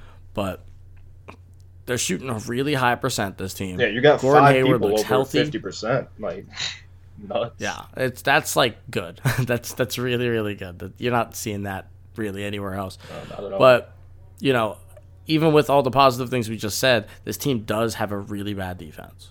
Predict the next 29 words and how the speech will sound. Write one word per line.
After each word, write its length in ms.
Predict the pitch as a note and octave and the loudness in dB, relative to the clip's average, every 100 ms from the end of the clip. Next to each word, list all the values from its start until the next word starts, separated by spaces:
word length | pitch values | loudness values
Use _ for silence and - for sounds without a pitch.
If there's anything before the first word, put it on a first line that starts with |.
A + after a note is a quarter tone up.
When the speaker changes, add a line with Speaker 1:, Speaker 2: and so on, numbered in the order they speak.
| - | -2
Speaker 2:
Yeah. 360 | E3+ G2+ F#2 - - - - - - - - - - - - - - - - - - | 2 2 0 -10 -20 -20 -20 -20 -20 -20 -20 -20 -20 -20 -20 -20 -20 -20 -20 -20 -16
Absolutely. 580 | - G2 - G2 G2 G2 - - - - - - - - - - - | -8 -8 -8 -8 -8 -10 -12 -20 -20 -20 -20 -20 -20 -20 -20 -20 -10
Speaker 1:
And 220 | A#2 G#2+ | -6 -4
when 100 | A2 | -4
you're 120 | A2+ | -2
letting 360 | A#2 C3 B2 C3 | 2 4 2 2
up 180 | B2+ B2 | 0 0
as 140 | A2 | -4
many 480 | A2+ A#2 A#2+ A#2 A2+ - - - - | -2 -2 -4 -6 -10 -16 -20 -20 -10
points 380 | - B2+ B2+ - | -2 0 0 -6
a 60 | G#2+ | -6
game 380 | B2 C3+ C3+ | -2 0 2
as 140 | A#2+ - | 0 0
you're 100 | A2+ | -2
letting 300 | A2+ A2+ A2 | -2 -2 0
up, 280 | C3 B2+ - - - | 2 0 -4 -20 -10
they're 120 | - | -6
also 380 | B2 C#3+ - C#3+ | 0 2 4 4
another 360 | A#2 A#2+ B2+ B2 | 4 4 2 0
team 340 | - C3 A#2 | -2 -4 -4
really 320 | A2 G#2+ A#2+ | -4 -4 -2
high 340 | A#2 A#2 A2+ A#2 | -2 0 0 2
on 120 | A#2 | 0
that 180 | G#2+ - | -2 -6
turnover 500 | - G#2+ A2+ A#2+ C3 | -8 -4 -4 -2 0
list 400 | C#3+ D3 - - - | 0 0 -4 -12 -12
that 60 | A#2 | -6
we 100 | A2+ | -2
mentioned. 460 | A#2 B2 C3+ C#3 | -2 -2 -4 -8